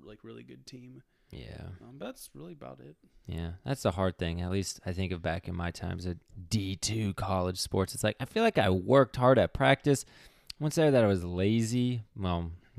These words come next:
Speaker 2: some may argue that. I don't know. Who cares? Um, but I definitely feel like if you wanted to get a full experience out of, like, your workout, full, like, to
Speaker 1: Mm-hmm.
Speaker 2: reach your full potential, you definitely have to go outside of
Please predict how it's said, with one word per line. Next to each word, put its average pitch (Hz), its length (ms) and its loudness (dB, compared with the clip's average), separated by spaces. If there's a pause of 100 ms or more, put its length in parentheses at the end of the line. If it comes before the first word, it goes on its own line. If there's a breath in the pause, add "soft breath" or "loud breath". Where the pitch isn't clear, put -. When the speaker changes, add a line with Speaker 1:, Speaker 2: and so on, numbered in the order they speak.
(100)
Speaker 2:
some 92 260 -2
may 87 140 0
argue 87 320 -2
that. 90 220 -2
I 127 140 2
don't 90 160 -4
know. 90 180 -6
Who 104 160 -2
cares? - 380 -6 (600 loud breath)
Um, 95 560 2 (920 loud breath)
but 104 320 6
I 95 120 0
definitely 120 360 4
feel 110 260 4
like 92 480 2
if 92 220 -4
you 95 80 0
wanted 95 260 2
to 95 80 0
get 92 300 0
a 76 120 -2
full 95 440 0
experience 90 760 -2
out 87 160 0
of, 85 160 -4
like, 85 240 -6
your 82 100 -4
workout, 95 560 -2
full, 87 380 -4
like, 85 240 -4 (580)
to 104 120 -6
Speaker 1:
Mm-hmm. 98 80 0
Speaker 2:
reach 104 220 0
your 98 100 0
full 101 220 -2
potential, 92 520 -6
you 98 120 -10
definitely 120 420 2
have 104 220 2
to 90 120 0
go 90 280 4
outside 85 720 0
of 85 380 -6